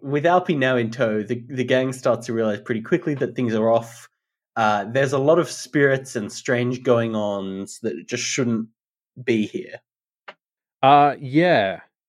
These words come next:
Speaker 2: Yeah. Um, and as well, like, Verona manages to fit in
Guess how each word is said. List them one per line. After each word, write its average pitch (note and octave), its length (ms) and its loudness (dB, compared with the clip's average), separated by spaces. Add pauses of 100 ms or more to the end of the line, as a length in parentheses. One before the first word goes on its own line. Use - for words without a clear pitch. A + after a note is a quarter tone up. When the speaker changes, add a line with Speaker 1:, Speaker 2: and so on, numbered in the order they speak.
(120)
Speaker 2:
Yeah. B2+ 580 2
Um, B2+ 480 4
and C#3 120 2
as C3+ 160 2
well, C3 300 6
like, G#2+ 300 2
Verona C3+ 300 4
manages B2 480 0
to - 60 -8
fit A2+ 240 0
in A2+ 420 0